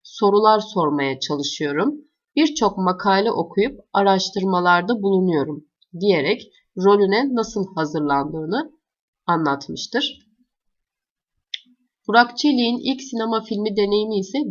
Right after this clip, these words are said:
Deli Aşk filmiyle olmuştur. Aşk hakkında da şu ifadelerde bulunmuştur. "Aşk planlı yaşanacak bir şey değil. Bulur ve yaşarsınız. Mutlu bir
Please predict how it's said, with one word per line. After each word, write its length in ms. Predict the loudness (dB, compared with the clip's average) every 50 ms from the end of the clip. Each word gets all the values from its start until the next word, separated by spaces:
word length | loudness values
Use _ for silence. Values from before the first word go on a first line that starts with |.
| 2 4
Deli 240 | 4 4 4 4
Aşk 340 | 2 2 2 0 -2 -8 -8 -6
filmiyle 640 | -4 -2 -2 -2 -2 -2 -2 -2 -2 -4 -4 -10 _ _ _ _
olmuştur. 600 | -4 -2 -2 -2 -4 -8 -10 -12 -8 -6 -6 -6 -6 -8 -12 -16 _ _ _ _ _ _ _ _ _ _ _ _ _ _ _ 2
Aşk 280 | 2 2 2 0 -6 -10 -10 0
hakkında 560 | 2 2 2 2 -4 -4 -2 -2 -2 -2 0 2
da 280 | 2 2 2 0 -10 _ _ _ _ -20 _ _ _
şu 180 | -6 -2 0
ifadelerde 880 | 0 0 0 0 -2 -2 0 0 -2 -4 -4 -4 -6 -6 -6 -8 -10 -10
bulunmuştur. 600 | -8 -8 -8 -8 -8 -10 -12 -12 -16 -10 -8 -6 -6 -6 -8 -10 _ _ _ -20 _ _ _ _ _ _
"Aşk 300 | 6 6 6 4 0 -6 -10 -20 _ _ _
planlı 420 | -4 2 4 6 6 6 4 0 0
yaşanacak 800 | 0 0 0 0 -2 0 0 0 0 0 -2 -2 -2 -4 -4 -2
bir 120 | -2 -2
şey 400 | -2 -2 -2 -2 -2 -2 2 2
değil. 280 | 4 4 4 2 0 -6 -10 -20 _ _ _ _ _ _ _ _
Bulur 420 | 0 0 2 4 2 2 2 2
ve 80 | 2 2
yaşarsınız. 1040 | 2 2 0 -2 -2 0 0 0 0 0 -2 -10 -12 -12 -12 -12 -16 -18 -20 -20 _ _ _ _ _ _ _
Mutlu 360 | -2 -2 -2 0 0 0 2
bir 160 | 2 2 0